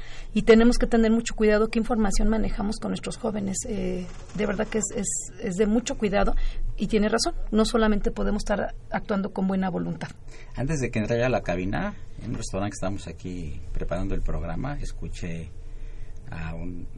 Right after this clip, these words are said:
Speaker 2: a una persona decirle a otra, "Oye, ¿qué fumarían los deportistas que perdieron en el,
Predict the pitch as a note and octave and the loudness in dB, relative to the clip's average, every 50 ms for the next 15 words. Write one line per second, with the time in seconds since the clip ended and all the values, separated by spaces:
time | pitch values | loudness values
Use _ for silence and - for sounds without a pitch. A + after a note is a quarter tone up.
0 | - E2 E2+ E2+ F#2 F#2 - - E2 D#2+ - F2 F2+ F2 E2+ - - E2+ E2 E2 | -10 -12 -10 -8 -8 -8 -6 -6 -8 -6 -4 -4 -2 -2 -2 -2 -4 -4 -4 -4
1 | E2 E2 - E2 E2+ G2+ G#2 G#2+ G2+ - - - - - - - - - - A#2 | -6 -6 -4 -4 -4 -4 -4 -4 -6 -8 -10 -10 -10 -12 -12 -12 -12 -6 -4 -2
2 | B2 C3 - E3 - - - - - - - - - - - - - - - - | 0 0 0 0 0 2 2 2 2 4 4 4 4 4 4 2 2 2 2 4
3 | - G#2 G2+ G2 F#2+ F#2 F#2 G#2 G#2+ G#2 G#2 A#2+ C#3 C3+ - - - - - - | 4 6 6 4 4 2 2 2 2 4 4 4 4 4 2 2 0 0 -2 -2
4 | - - - - - F2+ F2 F2 E2+ D#2+ D#2+ - - - - - - - - - | -4 -2 0 2 4 4 4 4 2 2 -2 -2 -4 -4 -6 -6 -6 -6 -4 -4
5 | - F#2+ - - F2+ E2+ - - G#2 G2+ - - - A2+ A#2+ C3 - - - - | -4 -4 -4 -4 -6 -6 -6 -4 0 2 4 4 4 2 2 0 0 -2 -4 -4
6 | - - - - - - - - - E2 D#2 F2 F2+ F2+ F#2 - G2+ G2 G#2+ G#2+ | -6 -6 -6 -8 -8 -8 -8 -6 -6 -6 -4 -4 -4 -4 -4 -4 -6 -6 -8 -8
7 | - - - - - - - - - - - - - - - - - - - - | -10 -12 -12 -12 -12 -12 -12 -12 -14 -14 -14 -14 -16 -16 -16 -16 -16 -16 -14 -14
8 | G2 F#2+ F2+ F2 F2 E2 D#2+ D#2+ D#2 D#2 D#2 | -12 -10 -8 -8 -8 -8 -8 -8 -8 -8 -6